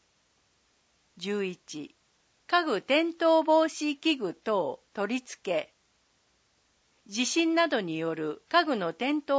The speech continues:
を防ぐため、家具転倒防止器具や住宅用火災警報器を取り付けます。自前で準備した警報器。対象者、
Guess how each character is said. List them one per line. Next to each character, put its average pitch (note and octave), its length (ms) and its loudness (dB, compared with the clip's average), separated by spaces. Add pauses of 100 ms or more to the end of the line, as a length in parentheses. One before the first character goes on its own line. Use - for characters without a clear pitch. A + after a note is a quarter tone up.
を B3+ 200 6
防 C4 280 -2
ぐ G3 100 -8
た B2+ 160 -8
め、 C#3+ 260 -12 (440)
家 E4 160 4
具 A#3 140 -2
転 D4 340 -2
倒 C4+ 260 2
防 C4 240 2
止 C#4 240 -12
器 C#4 180 -6
具 E3+ 140 -6
や A#2 240 -6 (380)
住 D4 280 0
宅 D4+ 360 -2
用 A#3 480 0
火 A#3+ 160 -4
災 D#4 260 0
警 D#4+ 280 -2
報 D#4+ 260 -2
器 D3 220 -8
を C#3 280 -8
取 F#3+ 200 -6
り A3 60 -12
付 - 220 -8
け D#3+ 60 -4
ま C#3+ 180 -8
す。 - 380 -20 (880)
自 G3 160 -6
前 B3+ 260 -2
で A#3+ 160 -4
準 A#3+ 200 -4
備 C#3+ 160 -8
し - 120 -12
た - 220 -10
警 F3+ 220 -8
報 E3+ 260 -6
器。 - 300 -20 (1160)
対 D#4 140 0
象 C#4+ 280 -2
者、 - 300 -12